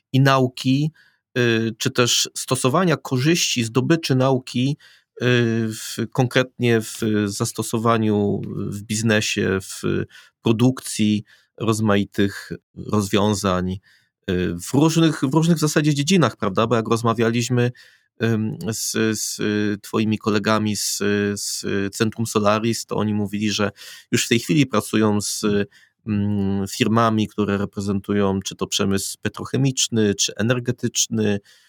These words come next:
czy, czy produkcję farb i lakierów, y,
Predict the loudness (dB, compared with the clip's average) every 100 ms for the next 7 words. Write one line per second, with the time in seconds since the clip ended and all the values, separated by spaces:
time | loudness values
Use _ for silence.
0 | _ -4 0 2 4 4 4 2 -2 -6
1 | -8 -4 -2 -2 -4 0 0 0 0 0
2 | 2 2 4 2 2 0 -6 -2 0 2